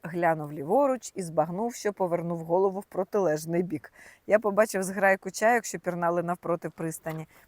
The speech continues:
і якогось дідка, що виходив із нужника. «Та нічого такого», — відповів я. «Не розумію, чому ти ніяк не навчишся розрізняти, де ліворуч, а де праворуч човна», — сказав тато.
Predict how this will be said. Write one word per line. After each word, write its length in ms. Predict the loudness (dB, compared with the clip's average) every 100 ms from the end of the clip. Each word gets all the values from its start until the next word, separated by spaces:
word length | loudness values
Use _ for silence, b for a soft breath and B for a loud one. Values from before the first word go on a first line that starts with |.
| b
і 80 | 2
якогось 440 | 2 2 -2 -2 -2
дідка, 460 | -10 -8 -4 -4
що 180 | -4 -6
виходив 460 | -6 -4 -4 -4 -6
із 100 | -6
нужника. 540 | -8 -8 -6 -4 -4 _ _ b b b
«Та 100 | -2
нічого 420 | -2 -2 0 0 0
такого», — 480 | -2 0 0 0
відповів 500 | -2 -6 -6 -6 -6
я. 240 | -6 -6 -6 _ _ b b b b -4
«Не 140 | -2
розумію, 520 | -2 -2 -2 -2 -4
чому 240 | -6 -8 -6
ти 140 | -6
ніяк 280 | 0 -2 0
не 80 | -6
навчишся 520 | -6 -8 -8 -2 -2
розрізняти, 680 | -2 -4 -4 -2 -2 -2 -8
де 240 | 0 0
ліворуч, 440 | 0 0 0 0
а 80 | -2
де 120 | -2
праворуч 480 | -2 -2 -2 -4 -6
човна», — 420 | -8 -8 -6 -8
сказав 420 | -10 -10 -8 -8 -8
тато. 380 | -10 -10 -14